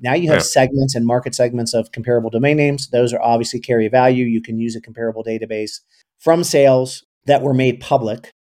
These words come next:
Speaker 1: and use that as a comparable database. Just like if you had an appraisal of your house, the number one key thing in an appra-, house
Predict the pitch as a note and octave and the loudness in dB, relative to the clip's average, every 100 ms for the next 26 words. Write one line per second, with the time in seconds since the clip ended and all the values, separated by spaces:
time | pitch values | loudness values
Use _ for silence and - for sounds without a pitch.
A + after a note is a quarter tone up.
0 | _ _ B2+ B2 A#2+ B2+ A#2+ A#2 A#2 A2 | _ _ -2 0 2 2 4 4 2 -2
1 | A#2 A#2+ A#2+ A2+ A2+ G#2+ A2 - - D#3+ | -4 0 0 2 -2 0 -2 -4 -2 2
2 | E3+ - C#3+ C#3 C#3 C3 A#2+ A#2+ A#2 A2+ | 2 2 2 4 2 -2 0 0 0 -2
3 | B2+ A#2+ A#2+ A#2 G#2+ A#2 G#2+ - G#2 G#2+ | 0 0 0 -2 -2 0 -2 -2 -6 -4
4 | B2 C3+ C#3 C3+ B2+ A#2+ - B2 A#2+ A#2 | 0 2 4 4 4 0 -2 -4 -2 -2
5 | A2+ A2 G#2 - B2 G#2+ B2+ | 0 -2 -4 -2 0 2 0